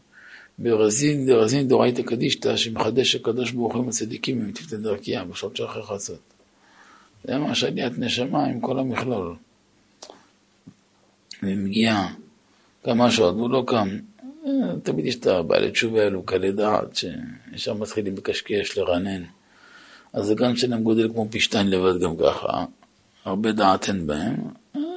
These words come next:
ישר מתחילים, "נו, אולי זה מהקדושה, אולי טעינו, אולי זה לא מהקדושה, מה זה? איך עובר על נקודת חצות והוא לא קם?" נזכר בשלוש מילים של הזוהר, זה השלוש מילים יחידים שהבעל קירא את זה זוכר.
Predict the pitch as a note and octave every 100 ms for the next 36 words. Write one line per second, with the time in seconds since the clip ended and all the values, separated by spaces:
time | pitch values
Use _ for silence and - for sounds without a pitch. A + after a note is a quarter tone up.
0 | E4 - - - B2 C4+ A2+ A#2 A#2 D#3
1 | G#2 D2+ E2+ F#2+ D#2+ - F2+ F2 - F#2
2 | F2 E2 E2 - F2 G2+ F2+ D#2+ E2+ F2
3 | G2 F#2+ G#2 G#2 G#2 F2+ F#2+ F2 F2+ -
4 | _ - A2+ - - - G2 G#2+ G2+ G2
5 | G2 G2+ G2+ - G#2 G2 G2+ A2 - G2+
6 | F2+ - - - - - - - B2 A2
7 | A2 A2+ A2+ A#2+ A2+ G#2+ G#2 F#2+ G2+ F2
8 | F2 F#2+ F#2+ - - A#2 G#2+ G#2 G#2+ G#2+
9 | A2 G2+ G#2+ F#2+ G2 G2 F#2 F#2+ F2+ F2+
10 | F#2 -